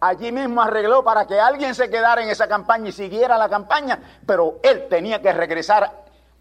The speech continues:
a Miami, donde vivía el hermano Daddy Bosworth, porque te-, quería estar con él en sus últimos instantes. Y llegó, y cuando el hermano Branham llegó,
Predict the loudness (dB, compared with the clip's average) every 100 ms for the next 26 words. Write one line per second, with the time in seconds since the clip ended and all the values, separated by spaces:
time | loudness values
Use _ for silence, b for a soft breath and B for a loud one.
0 | _ 0 0 0 2 2 2 0 0 2
1 | 0 0 -4 0 2 2 0 -2 -2 0
2 | 0 0 2 2 2 -8 -8 b b -2
3 | -2 -4 -4 -6 -2 -2 2 2 2 2
4 | 0 0 0 0 -2 -8 -20 _ _ -20
5 | _ _ _ _ _ _ -20 _ _ _
6 | _ _ -20 _ _ _ _ _ -6 -6
7 | -6 -8 -2 -4 -4 -8 -6 -4 -6 -4
8 | -4 -4 -10 -18 -18 -20 _ _ _ _
9 | _ _ -8 -8 -2 -2 2 6 6 4
10 | -8 _ _ _ _ _ -6 2 2 2
11 | 0 0 0 2 2 4 2 2 0 -2
12 | -4 -4 2